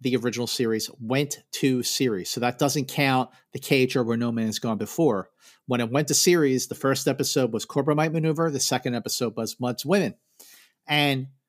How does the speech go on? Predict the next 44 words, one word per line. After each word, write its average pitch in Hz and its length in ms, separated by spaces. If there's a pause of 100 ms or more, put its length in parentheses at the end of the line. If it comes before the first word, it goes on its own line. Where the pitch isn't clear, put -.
(120)
here 147 200
you 175 160
have 151 220
a - 20
show 127 300
in 117 80
nineteen 127 380
sixty-six - 800 (300)
about 127 240
this 120 160
guy 127 240
pushing 151 320
drugs, 202 500
and 120 220
it - 80
got 135 240
past 143 320
the - 60
censors. - 480
Now, 127 180
by 123 280 (380)
nineteen 160 320
seventy-three, 143 920 (680)
uh, 139 240 (100)
I'm 127 100
sure 151 200
it 131 80
was 123 100
a 131 60
lot 127 180
easier 143 380
to - 160
do 185 180
that, 131 320 (500)
but 135 340 (240)
in 131 120
this 208 180
case, 151 540 (400)
it's 165 160
a 196 60
Saturday 202 460
morning 208 500
animated 226 440
show. 269 280